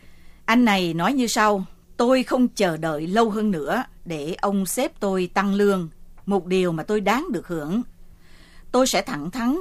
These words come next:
đương đầu với vụ này, đường hoàng bước vào văn phòng ông ta và nói với ông ấy rằng tôi muốn có thêm tiền. Còn không, tôi sẽ đi tìm việc khác." Một vài chữ mới mà ta cần biết là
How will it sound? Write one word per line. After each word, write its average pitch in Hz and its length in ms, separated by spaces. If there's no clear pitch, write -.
đương 233 280
đầu 160 200
với 180 140
vụ 156 200
này, 165 300
đường 202 300
hoàng 180 400
bước 294 220
vào 165 120
văn 214 160
phòng 151 240
ông 185 180
ta 185 320
và 165 140
nói 175 300
với 294 100
ông 247 120
ấy 269 160
rằng 156 360
tôi 202 180
muốn 240 220
có 254 240
thêm 262 320
tiền. 165 360
Còn 156 220
không, 220 400
tôi 196 200
sẽ 175 140
đi 190 120
tìm 170 340
việc 160 240
khác." 214 300
Một 220 160
vài 202 160
chữ 196 160
mới 254 240
mà 254 100
ta - 140
cần 165 340
biết 214 260
là 156 320